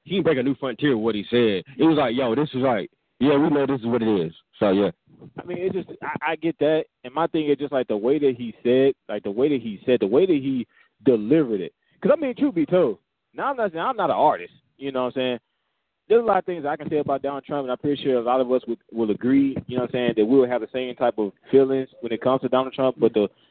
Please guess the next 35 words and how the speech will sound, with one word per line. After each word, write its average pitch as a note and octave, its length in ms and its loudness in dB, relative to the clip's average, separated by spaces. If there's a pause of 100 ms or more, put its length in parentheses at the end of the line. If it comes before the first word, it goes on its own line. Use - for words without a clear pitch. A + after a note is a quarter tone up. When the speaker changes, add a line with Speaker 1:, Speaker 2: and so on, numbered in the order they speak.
(200)
Speaker 2:
it's, D3+ 180 4 (100)
it's B2 180 -4
one G#3+ 220 2
thing F3 200 0
to C#3 80 -6
just B2+ 180 -2
have D3 300 0
him. D#3 120 -4 (280)
It's A3 140 2
another F#3 200 4
thing C#3+ 320 -2
to C3 160 0
be C3 140 -2
able A#2 140 -2
to A#2 120 -6
deliver G#2 480 0
it. - 80 -16 (260)
And B2 120 -4
on B2 80 -4
the F#3 80 -6
platform G#3 600 0
that C#3+ 200 0 (160)
Eminem E3+ 400 -4
delivered D#3+ 540 -2
that, E3 160 -2
on C#3+ 260 -2
that D3 160 -4 (140)
cipher, D#3+ 420 2 (100)
and C3 140 -6
just B2+ 160 -6 (200)
everything D#3 520 -2
he D3 80 2
was C#3+ 160 2
able C3 200 0
to G#2+ 100 -4